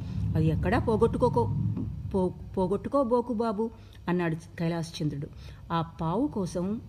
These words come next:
అతను విశ్వం అనేకసార్లు తగువులాడుకున్నారు. "పోగొట్టం తాత" అన్నాడు.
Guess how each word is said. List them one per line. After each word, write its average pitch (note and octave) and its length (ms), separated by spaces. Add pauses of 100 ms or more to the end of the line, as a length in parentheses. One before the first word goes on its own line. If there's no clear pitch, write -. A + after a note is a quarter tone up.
(160)
అతను F#3+ 340
విశ్వం G#3 500
అనేకసార్లు E3 800
తగువులాడుకున్నారు. F#3 840 (480)
"పోగొట్టం G3 460
తాత" D#3 280
అన్నాడు. D#3 580